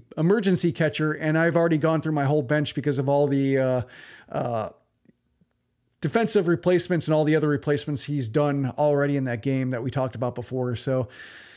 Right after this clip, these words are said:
this, you know, strikes me as just a short-term assignment. Maybe Perez, I'm not even sure if he gets a start, depending on how quickly Moncada and Berger come back. But, uh, this, you know,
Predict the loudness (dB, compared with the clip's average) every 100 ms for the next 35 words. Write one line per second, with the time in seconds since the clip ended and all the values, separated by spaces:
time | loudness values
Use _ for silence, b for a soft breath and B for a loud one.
0 | B B 0 0 0 2 2 4 2 2
1 | 2 2 2 0 0 -4 2 2 2 0
2 | 2 2 2 2 0 -2 0 2 0 0
3 | 2 2 0 -2 0 0 0 -2 -4 -2
4 | -4 -4 -4 0 0 -2 -8 -8 -4 0
5 | 0 2 0 0 -2 0 0 0 0 2
6 | 2 2 0 -2 -2 -2 -2 0 2 2
7 | 0 -4 -4 B B B B B 0 2
8 | 2 0 2 0 0 -2 2 2 0